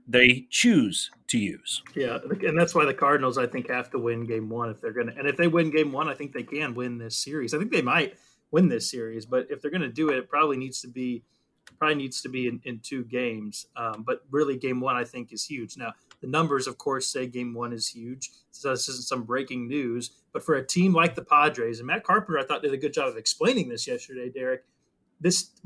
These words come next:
Speaker 2: Padres team, it plays with, it plays with this swagger, this energy, this,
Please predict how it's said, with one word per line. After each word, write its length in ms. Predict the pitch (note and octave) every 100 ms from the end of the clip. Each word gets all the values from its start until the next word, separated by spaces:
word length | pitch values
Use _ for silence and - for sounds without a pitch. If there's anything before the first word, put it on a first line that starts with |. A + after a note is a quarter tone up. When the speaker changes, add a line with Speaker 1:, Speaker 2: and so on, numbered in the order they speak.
| -
Speaker 2:
Padres 360 | F3+ E3 D3+
team, 180 | - D#3
it 160 | D#3 -
plays 420 | D#3+ D#3 D#3 -
with, 240 | C3+ C3 _ _ _ _
it 160 | D#3 D3+
plays 380 | D#3+ D#3+ D#3 -
with 340 | C#3 C3+ A#2 - _ _
this 220 | C#3 B2+
swagger, 640 | - - C#3+ C#3+ C#3 C3+ B2
this 200 | A#2 -
energy, 420 | D3+ D3+ C3+ A#2+
this, 280 | A#2 A2+ -